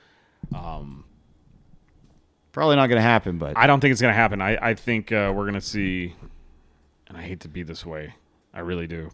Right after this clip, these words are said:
Speaker 1: but I think, uh, we're gonna see, especially with, like, the mutation of the virus, uh, just the way we're seeing people in Amarillo behave,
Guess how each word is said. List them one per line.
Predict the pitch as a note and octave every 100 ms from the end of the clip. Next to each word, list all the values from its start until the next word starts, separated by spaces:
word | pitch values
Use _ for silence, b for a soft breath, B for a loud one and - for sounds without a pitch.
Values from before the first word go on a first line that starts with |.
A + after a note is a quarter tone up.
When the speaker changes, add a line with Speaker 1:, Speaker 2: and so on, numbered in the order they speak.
| -
Speaker 1:
but | E2+
I | E2
think, | - E2+ -
uh, | - -
we're | C#2+ D#2+
gonna | E2
see, | - -
especially | D#2 - F2 F#2
with, | E2
like, | D#2 -
the |
mutation | D#2 D#2+ - A2+ A2 A2
of | F#2+
the |
virus, | F#2 F#2 F2+ - B B B _
uh, | D#2+ D#2+
just | F2+ -
the |
way | F2 E2+
we're | D#2 D#2+
seeing | F2+ E2
people | - - D#2+
in | D2
Amarillo | C#2+ C#2 D2+ F#2 E2+
behave, | D#2 E2 E2+ D#2+ D2+